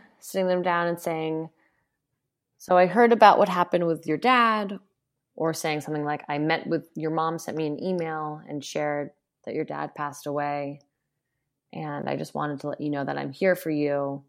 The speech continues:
and that this is a space where we can meet, where you can talk, where you can sit on my couch and just read, where you can listen to music,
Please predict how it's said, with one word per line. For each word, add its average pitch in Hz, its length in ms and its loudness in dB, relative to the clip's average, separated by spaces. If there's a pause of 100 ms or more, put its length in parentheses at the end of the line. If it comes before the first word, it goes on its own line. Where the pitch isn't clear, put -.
(400)
and 143 160 -6
that 139 180 -6
this 147 200 -4
is 135 80 -4
a 139 60 -2
space 139 560 -4
where 143 160 0
we 139 180 -2
can 139 520 -6
meet, 226 360 0 (180)
where 147 160 -6
you 143 180 -6
can 139 160 -8
talk, 160 460 0 (720)
where 135 140 -8
you 139 80 -6
can 135 160 -8
sit - 260 -8
on 151 160 -2
my 143 100 -6
couch 147 420 -4
and 139 120 -8
just 123 240 -12
read, 156 580 -2 (680)
where - 120 -8
you 127 40 -12
can 139 120 -10
listen 143 300 -6
to 139 60 -8
music, 139 520 -6